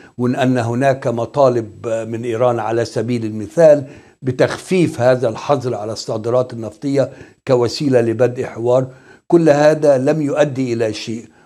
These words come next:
ومحاولات إيران أيضًا التهديد بإعادة تنشيط أجزاء من البرنامج النووي ارتد إلى نحرها،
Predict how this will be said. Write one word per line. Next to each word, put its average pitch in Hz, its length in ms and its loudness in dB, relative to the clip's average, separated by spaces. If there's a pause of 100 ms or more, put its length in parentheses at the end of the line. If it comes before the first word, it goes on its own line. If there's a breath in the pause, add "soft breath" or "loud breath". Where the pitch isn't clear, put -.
(100)
ومحاولات 143 880 2
إيران 135 400 -2 (120)
أيضًا 127 420 2 (460 loud breath)
التهديد 123 720 -2
بإعادة 127 600 0
تنشيط 135 640 -6
أجزاء 117 400 -2
من 120 140 -4
البرنامج 117 540 -2
النووي 165 600 0 (420 loud breath)
ارتد 143 420 0
إلى 120 340 2
نحرها، 180 720 0